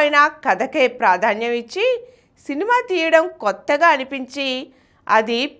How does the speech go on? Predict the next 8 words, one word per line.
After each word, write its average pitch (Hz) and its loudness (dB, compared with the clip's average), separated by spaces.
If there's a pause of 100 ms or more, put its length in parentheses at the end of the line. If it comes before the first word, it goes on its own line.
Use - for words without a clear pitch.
పెద్ద 180 -4 (180)
హిట్ 220 -6
అయింది. 233 -2 (520)
ఆ 220 2 (160)
తరువాత 415 4 (240)
సూపర్ 453 -2
స్టార్ 277 2
రజనీకాంత్తో 226 0